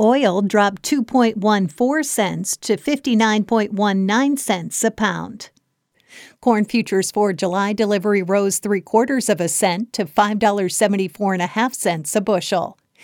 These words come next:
Wheat futures for July delivery added one and three quarter cents to six dollars sixty-seven and three quarter cents a bushel, while Kansas City futures gained two and a quarter cents to six dollars twenty-three and a half cents a bushel overnight.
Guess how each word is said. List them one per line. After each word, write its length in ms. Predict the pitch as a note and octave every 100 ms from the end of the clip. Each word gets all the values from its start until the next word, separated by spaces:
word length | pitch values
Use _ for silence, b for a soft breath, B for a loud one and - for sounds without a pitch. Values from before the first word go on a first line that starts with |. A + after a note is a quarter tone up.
| B B -
Wheat 240 | B3+ C4+
futures 480 | - B3+ - A#3+ A3
for 220 | B3 A#3
July 400 | G#3+ A3 A3+ A3+
delivery 560 | A3 A3+ A3 C4+ D4+ D#4+
added 380 | G#3+ G#3+ F3+
one 200 | E3+ A#3+
and 160 | D#4+ B3
three 200 | - G#3
quarter 340 | - G#3+ F3+
cents 460 | F3 - G#3 D4 -
to 160 | - F3
six 340 | - A3 -
dollars 340 | G#3+ G3 F3+
sixty-seven 800 | - A3 - A3 G3 - G3 G3
and 140 | F#3+ D#3+
three 180 | G3+
quarter 380 | F3+ - F#3 E3+
cents 360 | D#3 G#3 F3 -
a 60 |
bushel, 500 | F3+ F3+ F3 G3+ A#3 B3+ B B B B
while 240 | C4 B3+
Kansas 500 | A#3+ C4+ D#4 D#4 G#3
City 240 | - A#3 A#3+
futures 480 | - A#3 B3 A3
gained 340 | - A3 G#3+ G#3+
two 160 | A#3+
and 120 | A3 F#3
a 40 |
quarter 400 | - A#3 A#3+ B3
cents 460 | A3+ B3 A3+ B3 -
to 160 | G3
six 320 | - G#3+ G#3+
dollars 380 | - G3 G3 F3+
twenty-three 560 | - G#3+ G3 - G3 G3
and 80 | F3+
a 40 |
half 280 | F3 A#3+ C4+
cents 340 | - F#3 D3
a 60 | F#3
bushel 400 | F3 D#3+ F3+ F3+
overnight. 760 | E3+ F#3+ F#3+ F#3+ D3+ D3 -